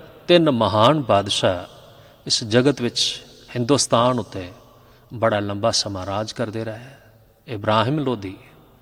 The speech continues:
ਸਿਕੰਦਰ ਲੋਧੀ ਔਰ ਬਹਿਲੋਲ ਲੋਧੀ। ਹੁਣ ਭਾਵੇਂ ਲੋਧੀ ਖਾਨਦਾਨ ਹਿੰਦੁਸਤਾਨ ਉੱਤੇ ਕਾਬਜ਼ ਹੋਇਆ, ਜਾਂ ਲੋਧੀ ਖਾਨਦਾਨ ਨੂੰ ਪਠਾਨਾਂ ਨੂੰ ਹਰਾ ਕੇ ਮੁਗਲ ਕਾਬਜ ਹੋ ਗਏ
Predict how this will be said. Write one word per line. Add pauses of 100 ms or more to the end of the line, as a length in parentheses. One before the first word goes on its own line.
(560)
ਸਿਕੰਦਰ
ਲੋਧੀ (560)
ਔਰ
ਬਹਿਲੋਲ
ਲੋਧੀ। (1900)
ਹੁਣ
ਭਾਵੇਂ
ਲੋਧੀ
ਖਾਨਦਾਨ
ਹਿੰਦੁਸਤਾਨ
ਉੱਤੇ
ਕਾਬਜ਼
ਹੋਇਆ, (960)
ਜਾਂ
ਲੋਧੀ
ਖਾਨਦਾਨ
ਨੂੰ
ਪਠਾਨਾਂ
ਨੂੰ
ਹਰਾ
ਕੇ
ਮੁਗਲ
ਕਾਬਜ
ਹੋ
ਗਏ